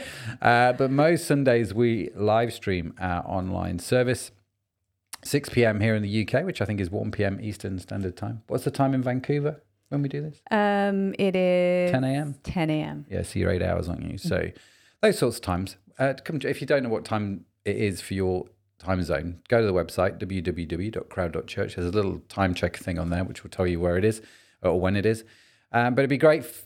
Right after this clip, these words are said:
Speaker 2: uh, to meet you in the live streams. Come join in the comments. Be great to hear what you've got to say.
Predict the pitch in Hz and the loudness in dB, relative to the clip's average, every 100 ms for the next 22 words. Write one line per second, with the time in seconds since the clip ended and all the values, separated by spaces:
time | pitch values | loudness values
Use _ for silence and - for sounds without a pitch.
0 | - 135 143 143 139 - 131 - - 143 | 0 2 4 4 2 -2 -14 -10 -2 2
1 | 139 151 156 147 147 175 180 117 95 123 | 2 2 2 4 6 4 2 -2 0 0
2 | 117 131 127 120 - 160 - 127 - 117 | 2 2 2 0 0 -2 -2 -6 -4 -2
3 | 123 123 117 110 107 107 113 - 131 127 | 0 -2 -2 -2 -2 -2 -4 -2 2 2